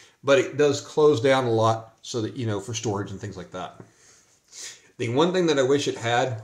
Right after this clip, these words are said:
was some way of clipping this piece to it, um, because I find that I will find one piece and not the other. And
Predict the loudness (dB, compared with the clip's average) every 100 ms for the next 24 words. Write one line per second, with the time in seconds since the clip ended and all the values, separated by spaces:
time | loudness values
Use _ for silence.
0 | -10 -8 -6 -4 -2 -4 -6 _ _ -18
1 | -14 -8 -6 -4 -4 -4 -6 -8 -18 -20
2 | _ _ -14 -14 -14 -20 _ -2 -2 -2
3 | -18 _ _ _ _ _ _ _ _ _
4 | _ _ _ -12 -10 -8 -8 -6 -4 0
5 | 0 0 -2 -2 -2 -4 -8 _ _ _
6 | _ -6 -6 -2 -4 -2 -2 -2 -6 -4
7 | -6 -6 -4 -2 -2 -4 -12 -20 -20 -20
8 | -20 -20 -20 -18 -18 -18 -20 -20 -20 -10
9 | -6 -4 -4